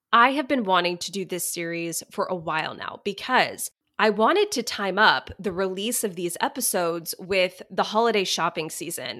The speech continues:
which is wild to say that it's here <laughs> and it's upon us. I know, and I've heard from just friends and family that due to a lot of the supply chain issues that have been going on, a lot of us have already started our holiday shopping.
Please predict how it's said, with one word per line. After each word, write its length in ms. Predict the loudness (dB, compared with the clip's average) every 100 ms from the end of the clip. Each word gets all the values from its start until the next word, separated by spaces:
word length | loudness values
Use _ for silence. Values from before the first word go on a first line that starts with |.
| -8
which 340 | -4 -2 -2 -4
is 240 | -4 -4 -4
wild 440 | 2 4 4 4
to 120 | -2
say 360 | -2 2 2 0
that 240 | -4 -4 -4
it's 180 | -6 -4
here 380 | -4 -2 -4 -4 -14
<laughs> 180 | _ -4
and 320 | -2 0 -2 -4
it's 160 | 0
upon 320 | 0 2 2 2
us. 340 | -2 -4 -8 _ _ _
I 140 | 4 6
know, 380 | 8 8 6
and 120 | 6 2
I've 120 | 0
heard 240 | -2 -4
from 400 | -2 0 2 0
just 240 | -6 -10 -4
friends 300 | -2 -2 -4
and 140 | 0
family 420 | 4 4 4 2
that 320 | 4 2 0 -4
due 180 | -4 -4
to 180 | -6
a 20 | -2
lot 180 | -2
of 80 | -4
the 80 | -8
supply 440 | -10 -2 4 4
chain 260 | 2 -2 -2
issues 380 | -2 -2 -2 0
that 100 | -2
have 80 | -2
been 140 | -2
going 260 | -2 -2 2
on, 240 | 2 0
a 80 | -2
lot 240 | 2 2
of 80 | 4
us 180 | 2 0
have 120 | -6
already 200 | -6 -6
started 460 | -8 -6 -4 -2 0
our 160 | 0
holiday 360 | 0 -2 -2 -4
shopping. 580 | -4 -6 -4 -2 -2